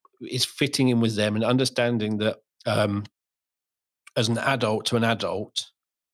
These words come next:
you will arrange a time to meet up. Yeah. You will, "Right, I need to, I need to catch up with you about that." You go, "Oh, God, yes. Um, Tuesday, Tuesday. Great. We'll meet, we'll have a chat about Tuesday."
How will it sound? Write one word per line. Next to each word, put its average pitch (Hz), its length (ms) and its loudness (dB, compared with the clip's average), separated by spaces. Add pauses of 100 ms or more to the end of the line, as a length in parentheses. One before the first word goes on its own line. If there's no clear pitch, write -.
(520)
you 117 140 2
will 113 100 4
arrange 110 440 0
a 104 40 -6
time 101 400 -4
to 104 120 -6
meet 95 260 -6
up. 80 180 -8 (840)
Yeah. 101 260 -4 (720)
You 107 220 -2
will, 101 520 0 (340)
"Right, 107 180 2
I 117 40 -2
need 120 180 0
to, - 200 -4
I - 20 2
need 139 160 0
to - 60 -6
catch 123 200 -2
up - 80 -8
with 113 120 -4
you 117 80 2
about 98 280 0
that." 92 240 -2
You 107 100 -10
go, 113 120 -6
"Oh, 110 320 0 (100)
God, 107 240 -6
yes. 95 380 -4
Um, 104 640 0
Tuesday, 165 420 0
Tuesday. 98 440 -4
Great. 98 280 -6
We'll 98 100 -4
meet, 104 180 0
we'll 107 80 2
have 107 100 0
a 107 40 -8
chat - 160 -2
about 98 160 -8
Tuesday." 92 440 0